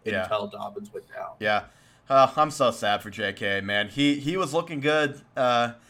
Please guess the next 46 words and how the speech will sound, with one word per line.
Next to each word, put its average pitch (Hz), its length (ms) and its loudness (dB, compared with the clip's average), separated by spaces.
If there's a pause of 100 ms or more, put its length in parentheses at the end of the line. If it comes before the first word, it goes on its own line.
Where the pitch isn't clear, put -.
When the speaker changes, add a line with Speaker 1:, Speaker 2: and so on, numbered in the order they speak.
(240)
Speaker 1:
in 120 120 -2
that 120 200 2
first 131 280 -2
half 123 520 2
plus, 123 440 -2
uh, 117 260 4
six 127 280 -6
minutes 120 240 -6
or 113 80 -10
so. 120 140 -2
I 120 60 2
think 156 140 0
he 156 80 -2
caught - 480 6
two 104 160 -14
passes. 107 600 -6 (320)
He 120 120 -8
was 117 200 -2
Speaker 2:
Yeah. 110 80 0
Speaker 1:
like, 110 280 -2
like, 113 300 -2
gonna 123 220 0
be 120 400 -4
a, 107 300 2 (240)
a 113 80 -2
nice 117 320 2
little 117 140 0
pass 113 280 2
catching 131 300 -2
day 135 140 -2
by 139 200 0
his 131 180 -6
standards, 143 500 -6
and 117 160 -2
of 107 100 -10
course 110 260 -4
the 104 100 -14
second 98 340 -10
pass, 92 440 -8
uh, 85 300 -10 (720)
blows 143 260 2
the 135 80 2
Achilles, 127 480 0
and 160 140 0
it's 160 160 0
just, 165 320 -4